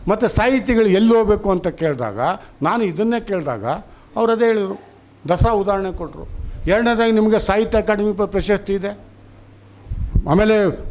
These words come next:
ರಾಜ್ಯ ಅಕಾಡೆಮಿ ಪ್ರಶಸ್ತಿ ಇದೆ, ಆಮೇಲೆ ರಾಜ್ಯ ಸರ್ಕಾರನೇ ಮಾಡಿರ್ತಕ್ಕಂಥ ಅನೇಕ ಪ್ರಶಸ್ತಿಗಳಿದೆ, ಉದಾಹರಣೆಗಳಿದ್ರು.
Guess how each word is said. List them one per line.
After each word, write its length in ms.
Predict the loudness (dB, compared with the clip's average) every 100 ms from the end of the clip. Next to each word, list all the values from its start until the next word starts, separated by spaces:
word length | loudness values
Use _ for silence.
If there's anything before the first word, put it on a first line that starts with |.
| -2 2
ರಾಜ್ಯ 300 | 2 2 0
ಅಕಾಡೆಮಿ 400 | 2 2 2 0
ಪ್ರಶಸ್ತಿ 480 | -2 -2 -4 -2
ಇದೆ, 300 | -4 -4 -8 -12 -20 _ _ _ _ 0
ಆಮೇಲೆ 300 | 2 2 -2 -8 -20 -14 -2
ರಾಜ್ಯ 500 | 2 2 2 0 0
ಸರ್ಕಾರನೇ 760 | 2 0 2 0 2 2 2 2
ಮಾಡಿರ್ತಕ್ಕಂಥ 840 | 2 2 0 0 -2 0 -4 0
ಅನೇಕ 440 | 0 2 0 2 0
ಪ್ರಶಸ್ತಿಗಳಿದೆ, 760 | 0 0 0 -2 -2 0 2
ಉದಾಹರಣೆಗಳಿದ್ರು. 800 | 0 2 0 0 0 -2 -4